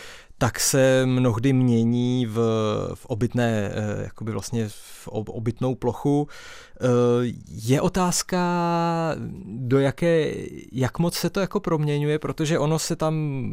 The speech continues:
vlastně je, je logické třeba pak, že když máte malé děti, chodíte hodně jako do práce, takže pěstujete míň, ale pak v nějaké životní fázi se to zase může změnit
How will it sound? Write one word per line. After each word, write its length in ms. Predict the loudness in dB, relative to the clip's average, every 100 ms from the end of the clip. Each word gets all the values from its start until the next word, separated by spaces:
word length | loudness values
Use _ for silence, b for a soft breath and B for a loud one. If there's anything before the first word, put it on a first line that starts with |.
| -4
vlastně 440 | -4 -2 0 0 -2 B B B B -20 -10
je, 340 | 4 6 6
je 100 | 6
logické 480 | 6 4 2 2 2
třeba 260 | 2 0 2
pak, 180 | 0
že 100 | 0
když 200 | -2 -2
máte 260 | -2 0 0
malé 280 | 2 4 4
děti, 220 | 2 -4
chodíte 380 | -6 -8 -4 -2
hodně 220 | 0 -2
jako 160 | -2 -2
do 80 |
práce, 440 | -2 -2 -2 -2 -2
takže 320 | -2 0 0
pěstujete 540 | 0 -2 0 2 2
míň, 340 | 2 2 2 2
ale 200 | 2 2
pak 180 | 0 -2
v 140 | -2
nějaké 360 | -2 0 2 2
životní 400 | 2 0 -2 0
fázi 320 | 0 0 -2
se 140 | -6
to 100 | -6
zase 260 | -4 -2 -2
může 300 | 0 0 0
změnit 520 | 0 0 -2 -4